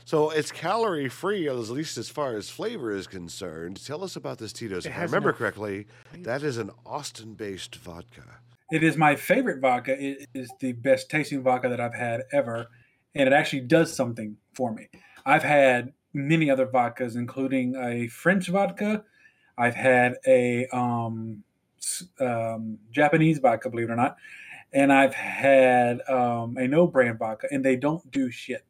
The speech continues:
Speaker 3: Tito's gets the job done.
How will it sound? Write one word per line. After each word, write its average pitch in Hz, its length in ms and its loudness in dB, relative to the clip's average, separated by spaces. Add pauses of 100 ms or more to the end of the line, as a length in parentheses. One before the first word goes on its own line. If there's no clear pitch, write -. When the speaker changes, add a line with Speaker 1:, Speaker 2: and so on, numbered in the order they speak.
Speaker 3:
Tito's 160 960 4 (840)
gets 123 180 -4
the - 80 -10
job 107 400 -10
done. 110 320 -8